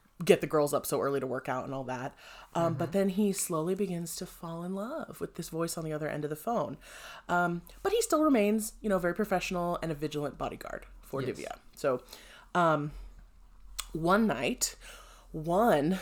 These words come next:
Speaker 1: of the Matre brothers
Speaker 2: Mm-hmm.
Speaker 1: tries to abduct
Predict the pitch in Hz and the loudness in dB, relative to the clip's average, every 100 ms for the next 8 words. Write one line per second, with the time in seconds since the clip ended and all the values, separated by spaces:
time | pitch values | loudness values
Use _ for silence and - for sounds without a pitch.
0 | - - - 175 151 151 147 147 - 143 | -6 -14 -4 -4 -2 -2 0 -2 -2 -4
1 | 143 135 120 120 196 - - 139 131 123 | -2 -4 -2 -2 -2 -6 -8 -10 -10 -10
2 | 123 165 196 185 185 - 185 - 156 147 | -10 -2 4 4 4 0 -4 -4 -6 -8
3 | - 165 - - | 0 0 0 -8